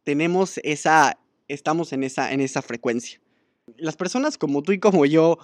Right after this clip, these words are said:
normales, que de repente llegan sus amigos con una pizza, ven películas, ven sushi, o que de repente, ay, que el cumpleaños, ay, que vamos a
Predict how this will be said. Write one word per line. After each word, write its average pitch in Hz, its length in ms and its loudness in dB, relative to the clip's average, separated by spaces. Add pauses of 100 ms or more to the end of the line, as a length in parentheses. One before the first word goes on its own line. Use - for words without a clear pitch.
(180)
normales, 147 720 2 (280)
que 156 680 2 (1500)
de 185 160 8
repente 202 720 6 (220)
llegan 196 240 2
sus 165 160 -6
amigos 190 420 4
con 156 140 -2
una 165 200 0
pizza, 190 460 6
ven 180 160 2
películas, 165 640 4
ven 165 180 -2
sushi, 175 680 -2 (180)
o 151 840 2
que 156 100 -2
de 151 100 -2
repente, 165 580 -2
ay, 170 240 4
que 160 100 -6
el 147 80 -8
cumpleaños, 165 640 2
ay, 160 200 2
que 151 120 -6
vamos 151 180 -4
a - 40 -14